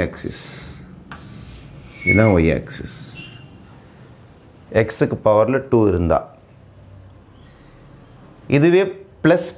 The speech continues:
ப்ளஸ் குறி இருந்தா மேலே இருக்கும். எங்கேயாவது ஒரு இடத்துல மைனஸ் குறி வந்துருச்சுன்னு வச்சுப்போம், எங்கேயாவது ஒரு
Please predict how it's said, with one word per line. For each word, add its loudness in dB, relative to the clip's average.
ப்ளஸ் 2
குறி 6
இருந்தா 4
மேலே 2
இருக்கும். -8
எங்கேயாவது 4
ஒரு 4
இடத்துல 2
மைனஸ் 2
குறி 4
வந்துருச்சுன்னு 2
வச்சுப்போம், -4
எங்கேயாவது 2
ஒரு 2